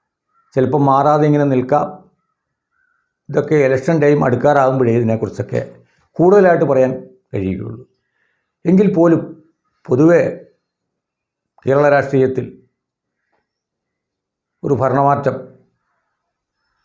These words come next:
ഉണ്ടാകാനുള്ളൊരു സാധ്യത കാണിക്കുന്നുണ്ട്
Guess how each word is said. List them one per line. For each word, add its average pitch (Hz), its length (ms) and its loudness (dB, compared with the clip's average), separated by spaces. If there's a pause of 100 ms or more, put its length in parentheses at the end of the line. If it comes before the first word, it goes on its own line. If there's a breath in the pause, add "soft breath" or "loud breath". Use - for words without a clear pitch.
(420)
ഉണ്ടാകാനുള്ളൊരു 123 640 0
സാധ്യത 120 400 2 (1700)
കാണിക്കുന്നുണ്ട് 135 540 -2